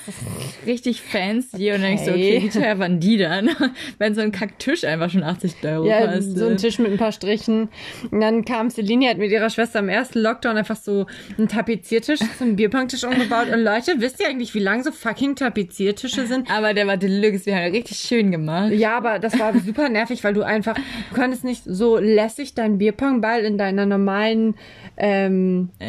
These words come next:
Speaker 2: Ja.
Speaker 1: ich wollte gerade Kurve in, ähm, intelligent sagen, ähm, in deiner
Speaker 2: Wurfbahn.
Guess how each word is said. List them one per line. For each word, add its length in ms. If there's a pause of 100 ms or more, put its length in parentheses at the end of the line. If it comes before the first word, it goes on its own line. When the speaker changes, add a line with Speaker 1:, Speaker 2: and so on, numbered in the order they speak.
Speaker 2:
Ja. 360
Speaker 1:
ich 100
wollte 260
gerade 280
Kurve 460
in, 460
ähm, 680
intelligent 540
sagen, 460
ähm, 400 (140)
in 120
deiner 540 (1040)
Speaker 2:
Wurfbahn. 680